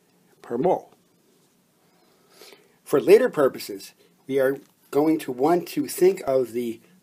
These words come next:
molar mass in terms of kilograms per mole. So, knowing that there are, um, ten to the minus three kilograms in one gram,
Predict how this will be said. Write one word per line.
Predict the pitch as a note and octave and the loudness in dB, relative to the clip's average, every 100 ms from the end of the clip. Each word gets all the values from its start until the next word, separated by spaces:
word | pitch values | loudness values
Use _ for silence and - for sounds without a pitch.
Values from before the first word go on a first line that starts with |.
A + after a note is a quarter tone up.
| A2+ | -2
molar | C#3 F#3 E3+ | 4 4 4
mass | C3+ A#2+ A#2 - - | 2 0 -4 -12 -6
in | C3 | -6
terms | B2+ C#3 C3 B2 A#2 | -4 2 4 4 -2
of | A#2 - _ _ | -8 -8 _ _
kilograms | - A#3 G#3+ C3 A#2 F#2+ - - _ _ _ _ _ | -2 6 6 6 -2 -6 -16 -20 _ _ _ _ _
per | - A2 | -8 -6
mole. | G#2+ - _ _ - _ | -6 -10 _ _ -20 _
So, | - B2 B2 - _ _ _ _ _ _ _ | -4 -2 -2 -6 _ _ _ _ _ _ _
knowing | C#3 D3 C#3+ | 6 8 8
that | C#3+ D#3 | 6 4
there | C#3+ C#3 | 4 4
are, | B2+ B2 B2 - _ A#2+ | 2 0 -4 -16 _ -8
um, | A2+ C3 A2 - _ - - _ _ _ _ _ _ _ - | -6 -8 -10 -12 _ -20 -20 _ _ _ _ _ _ _ -6
ten | D3+ E3+ | 4 6
to | |
the | F3+ | 8
minus | D#3+ D#3 D3+ D3 | 8 8 6 2
three | - D3 C3 | -2 0 0
kilograms | - E3 D#3+ D3 C#3+ C3+ | 0 2 4 4 4 4
in | C3 | 4
one | A2 G#2+ | 2 -2
gram, | D3 D#3+ D3+ C#3+ | -2 0 -2 -6